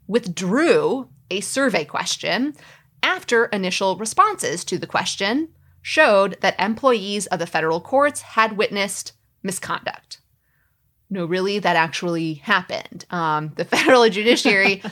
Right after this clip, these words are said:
<laughs> took away a question on an informal survey that asked clerks and judicial assistants whether they had witnessed wrongful conduct in the workplace, and they withdrew it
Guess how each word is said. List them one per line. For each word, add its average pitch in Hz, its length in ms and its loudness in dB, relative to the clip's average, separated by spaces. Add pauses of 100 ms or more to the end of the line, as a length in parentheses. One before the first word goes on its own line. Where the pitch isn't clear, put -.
(160)
<laughs> - 240 -20
took - 160 -4
away 277 220 6
a 240 40 4
question 220 600 2
on 175 120 2
an 165 100 -4
informal 220 480 0
survey 170 640 0
that - 260 2
asked 165 440 2
clerks 196 400 -4
and 170 160 -4
judicial 285 360 -2
assistants 247 500 0
whether 170 200 0
they 160 120 -2
had 165 240 -6
witnessed 233 400 0
wrongful 160 320 -2
conduct 208 480 0
in 170 100 -8
the 147 80 -10
workplace, 277 640 -6 (640)
and 214 140 2
they 220 80 4
withdrew 311 380 0
it - 320 4